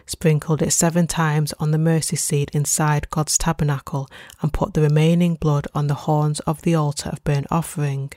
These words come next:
During the age of the Old Testament, if the high priest did not make his sin offering on behalf of his people on the Day of Atonement, the people of Israel could not be remitted from the sins they committed for the entire year.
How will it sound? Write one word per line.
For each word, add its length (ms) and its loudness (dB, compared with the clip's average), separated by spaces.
During 360 4
the 140 -2
age 220 2
of 120 -2
the 100 0
Old 180 0
Testament, 580 -4
if 140 -4
the 100 0
high 240 0
priest 440 0
did 180 -6
not 120 -2
make 340 0
his 180 -4
sin 240 2
offering 460 -2
on 120 -2
behalf 420 -2
of 120 -4
his 180 -2
people 560 -4
on 140 2
the 80 4
Day 220 4
of 120 -2
Atonement, 560 -4
the 80 -6
people 360 2
of 180 0
Israel 440 -2
could 220 -6
not 240 -2
be 140 2
remitted 500 -2
from 160 -4
the 100 0
sins 360 -2
they 160 0
committed 580 -2
for 140 -10
the 160 -4
entire 540 -2
year. 540 -2